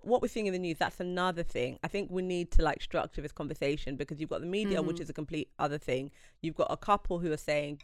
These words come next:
Speaker 1: "You know what? This is impacting our mental health. We are deeply unhappy." They've gone from, as you can see, royal wedding day, very happy, all the
Speaker 2: Mm-hmm.
Speaker 1: pictures stunning, and then it's just been a steep decline. And I, my position is, you know, once you have a child as well,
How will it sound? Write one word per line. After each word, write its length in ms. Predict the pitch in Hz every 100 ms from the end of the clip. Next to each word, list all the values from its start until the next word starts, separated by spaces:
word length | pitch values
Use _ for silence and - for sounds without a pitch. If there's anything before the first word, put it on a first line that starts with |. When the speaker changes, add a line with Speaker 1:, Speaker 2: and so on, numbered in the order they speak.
| -
Speaker 1:
"You 80 | 170
know 60 | 175
what? 260 | 147 143 -
This 200 | 175 175
is 80 |
impacting 480 | 175 160 170 - 151
our 80 | 143
mental 300 | 151 147 156
health. 460 | 185 190 180 180 - - -
We 320 | 165 190 185 -
are 320 | 160 151 147
deeply 400 | 147 196 180 165
unhappy." 600 | 151 165 175 - 165 156
They've 260 | 160 156 -
gone 220 | 190 196
from, 200 | - 151
as 180 | 160 156
you 80 |
can 140 | 165 160
see, 180 | 160 151
royal 240 | 156 170
wedding 260 | 165 156 147
day, 180 | 151 151
very 320 | 143 160 165
happy, 360 | 160 151 156 -
all 100 | 165
the 80 |
Speaker 2:
Mm-hmm. 80 | 202
Speaker 1:
pictures 320 | 185 202 160
stunning, 560 | - 160 156 151 151 151 - _ -
and 160 | 156 160
then 100 | 151
it's 100 | 143
just 140 | 156
been 120 | 170
a 40 | 151
steep 320 | - 190 160
decline. 500 | 156 - 156 156 147 - -
And 180 | 139 175
I, 180 | 208 - - 165
my 240 | 190 214
position 480 | - 170 156 - 147
is, 120 | 143
you 60 | 151
know, 100 | 147
once 220 | 170 -
you 60 | 175
have 100 | 151
a 40 |
child 480 | - 160 160 156 143
as 120 | 135
well, 400 | 170 135 117